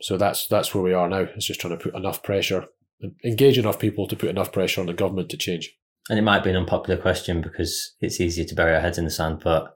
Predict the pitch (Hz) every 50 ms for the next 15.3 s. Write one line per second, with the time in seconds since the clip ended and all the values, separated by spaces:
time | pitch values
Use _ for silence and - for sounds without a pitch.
0 | _ _ - _ _ _ _ _ - - 92 90 - - 95 80 92 90 87 87
1 | 85 85 87 87 87 85 85 82 - - 85 87 87 87 87 87 85 82 82 82
2 | 82 80 - 85 82 82 80 - 80 78 - 87 82 82 82 - 104 104 - -
3 | - - 95 87 87 85 85 85 85 85 - - - 50 - - - - _ _
4 | _ _ _ _ _ _ _ _ _ _ _ _ _ _ - - - 175 170 160
5 | - 160 151 151 135 180 185 190 190 - - 175 165 165 156 139 - - 156 143
6 | 147 127 165 170 170 156 - - 175 170 175 175 165 151 139 135 127 - - 151
7 | 127 127 131 127 120 113 - - - - 113 113 113 110 - - - 117 113 113
8 | 110 107 113 113 123 120 113 - 113 95 104 110 - - - _ _ - 123 117
9 | - - - - 127 120 110 107 147 147 151 151 139 139 131 127 131 117 117 107
10 | 120 120 113 113 104 98 131 127 139 127 127 127 123 123 120 113 110 104 - -
11 | - - - - - - - 110 107 - - - - - 120 117 104 - - -
12 | 104 110 123 120 113 - - - 135 123 117 - - - - 98 101 120 123 -
13 | - _ _ _ _ _ _ _ _ _ _ _ _ _ _ _ _ _ _ _
14 | _ _ _ - 170 160 165 170 143 113 110 110 123 - - - - 127 139 131
15 | 131 123 110 - 113